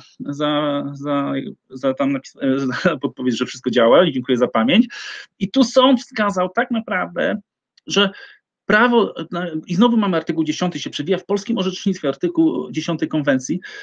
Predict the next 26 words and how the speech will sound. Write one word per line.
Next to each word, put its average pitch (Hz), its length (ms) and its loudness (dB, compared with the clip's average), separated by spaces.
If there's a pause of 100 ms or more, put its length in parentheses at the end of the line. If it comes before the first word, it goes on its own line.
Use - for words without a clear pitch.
(280)
że 165 200 4 (600)
wolności, 190 840 4 (540)
e, 165 120 -4
wyrażania 185 420 6
swojej 196 260 2
opinii, 196 340 2
że 180 100 0
to 180 240 -6 (140)
obejmuje 202 500 6
również 190 440 -2
posiadanie, 196 460 -4
przekazywanie 175 580 -4
info-, - 320 -8
informacji 165 480 -2
bez 139 140 0
in-, 143 220 0 (160)
ingerencji 135 580 2
władz 131 180 0
publicznych 110 400 -4
i 143 60 -4
bez 147 100 4
względu 180 300 2
na 160 180 2 (240)
granice 160 340 2
państwowe. - 440 -2 (300)
Zatem, 156 180 0